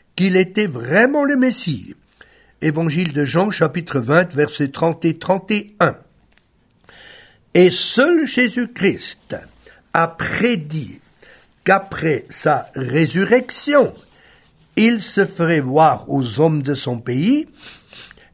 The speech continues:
et qu'il accorderait à tous ceux qui croient en lui, dans tous les temps, la vie à jamais, selon Jean chapitre six, verset quarante-sept.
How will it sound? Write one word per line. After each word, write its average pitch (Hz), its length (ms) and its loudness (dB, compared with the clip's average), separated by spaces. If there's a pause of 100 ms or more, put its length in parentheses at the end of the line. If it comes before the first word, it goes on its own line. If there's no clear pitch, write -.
et 220 240 2
qu'il 262 400 2
accorderait 214 880 0
à 165 120 4
tous 285 360 -2
ceux - 680 -2 (140)
qui 156 160 -6
croient - 500 0
en 131 160 0
lui, 214 460 0 (680)
dans 180 520 2 (260)
tous 247 200 4
les 185 300 4 (160)
temps, 269 300 4 (760)
la 143 220 4
vie 226 840 0 (480)
à 220 340 2
jamais, 139 640 0
selon 165 580 2
Jean 147 460 0
chapitre 160 520 -4
six, 160 360 -6
verset 156 300 -2
quarante-sept. 151 800 -2